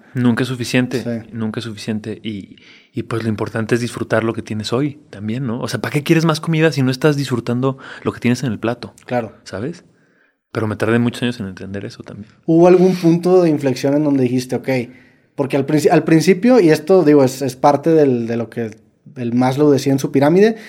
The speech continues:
Speaker 2: las necesidades humanas al principio son muy cuantitativas porque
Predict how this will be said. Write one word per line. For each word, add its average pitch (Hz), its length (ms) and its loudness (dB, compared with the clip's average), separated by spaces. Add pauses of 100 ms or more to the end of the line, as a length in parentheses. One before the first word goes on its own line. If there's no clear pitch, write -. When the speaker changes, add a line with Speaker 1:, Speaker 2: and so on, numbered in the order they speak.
(140)
Speaker 2:
las 147 200 6
necesidades 147 480 4
humanas 185 520 4 (340)
al 135 140 0
principio 143 400 2
son 170 160 0
muy 160 140 6
cuantitativas 170 720 4
porque 135 340 -4